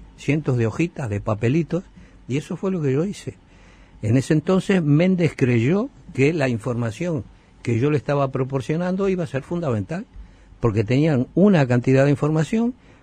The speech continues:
que ellos no estaban en condiciones de procesar,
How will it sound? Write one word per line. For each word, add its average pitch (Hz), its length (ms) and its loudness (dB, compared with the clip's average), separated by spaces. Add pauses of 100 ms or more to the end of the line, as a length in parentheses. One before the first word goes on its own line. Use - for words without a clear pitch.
(200)
que 139 260 6
ellos 151 320 4
no 160 160 6
estaban 190 360 4
en 151 60 4
condiciones 139 460 2
de 135 100 4
procesar, 147 560 0